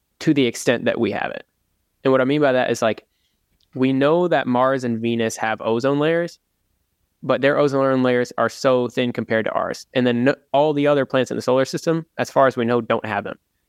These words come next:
So I guess as I was researching this, it's like, it's just another reason why Earth is so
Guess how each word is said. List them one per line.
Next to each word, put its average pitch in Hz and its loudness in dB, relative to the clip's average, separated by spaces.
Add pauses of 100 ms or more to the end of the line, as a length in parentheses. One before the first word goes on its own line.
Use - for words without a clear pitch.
(120)
So 113 2 (1200)
I 127 2
guess 151 2
as 143 2
I 147 2
was 135 0
researching 135 0
this, 113 0
it's - -10
like, 120 -2
it's - -6
just 170 0
another 147 2
reason 131 0
why 117 0
Earth 120 -2
is - -10
so 107 2